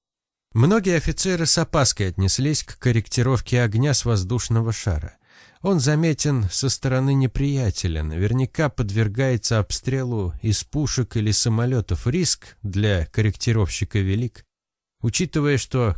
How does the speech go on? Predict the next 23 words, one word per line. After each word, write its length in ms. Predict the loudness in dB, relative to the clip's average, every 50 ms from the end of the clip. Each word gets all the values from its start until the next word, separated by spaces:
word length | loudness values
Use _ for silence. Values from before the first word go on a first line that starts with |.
| -2
корректировать 840 | -2 0 0 0 0 -2 -2 0 0 2 2 2 0 0 0 0 0
огонь 340 | 0 2 2 2 4 4 2
батареи 460 | 0 0 0 0 0 2 2 0 0
должен 460 | 0 0 0 0 2 2 0 0 0 0
один 440 | 0 0 0 2 2 0 0 0 0 0 0
из 160 | 0 0 0
самых 460 | 0 0 -2 0 0 0 0 0 -2
грамотных 720 | -2 -2 0 2 2 2 2 2 0 0 -2 -2 0 0
офицеров, 680 | -2 -2 -2 -4 -2 -2 -2 -2 -2 -2 -4 -6 -10 -16 -20 -20 -20 -20 -20 -20 _ _
потеря 380 | -2 0 0 2 2 2 2 2
может 340 | 2 2 2 2 2 0 0
сказаться 680 | -2 0 2 0 0 2 0 -2 -2 -2 -2 0 2
на 180 | 2 2 2 2
эффективности 800 | 0 0 -4 -6 -4 -2 0 2 4 4 2 2 0 -2 -4 -4
поддержки. 720 | -2 -2 -2 -2 0 0 -2 -2 -2 -4 -12 -18 -20 -20 _ _ _ _ _ _ _ _ _
Не 140 | 2 2 4
нагоняй, 440 | 4 4 2 2 2 2 0 -2
получается, 840 | -2 -2 -4 -4 -4 -6 -6 -6 -6 -6 -6 -6 -6 -4 -2 0 0 0
а 40 |
вполне 380 | -2 0 0 0 0 0 0 -2
предметный 640 | -2 -2 -4 -2 -2 -2 -2 -2 -2 -2 -2 -2 -2
разбор 380 | -2 -4 -4 -2 -2 -2 0
учений, 600 | -2 -2 -4 -6 -6 -4 -4 -4 -4 -6 -10 -12